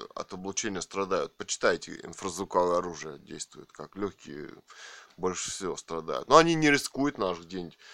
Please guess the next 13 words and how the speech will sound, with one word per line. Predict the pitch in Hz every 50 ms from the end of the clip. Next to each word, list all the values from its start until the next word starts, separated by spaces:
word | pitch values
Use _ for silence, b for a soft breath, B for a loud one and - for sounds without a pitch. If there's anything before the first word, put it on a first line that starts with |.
| B B B B B -
поджарить | - 113 98 101 120 127 117 104 92 -
на | - 107
улице, | 113 123 120 104 - - 90
чтоб | - - 98 87 85
мы | 98 92
там | - 92 85 87 87 87 82 80 78 73 _ _ _ _ _ _ _
копыта | - 101 98 - - 107 - - 82
откинули | 87 - - - 113 107 98 82 78
где-нибудь, | 78 76 78 80 80 -
посреди | - 92 - - 104 98 110
улицы | 110 107 101 98 - - 104
лежали, | 101 104 107 104 104 110 98 82 82 85
да? | 90 90 101 110 110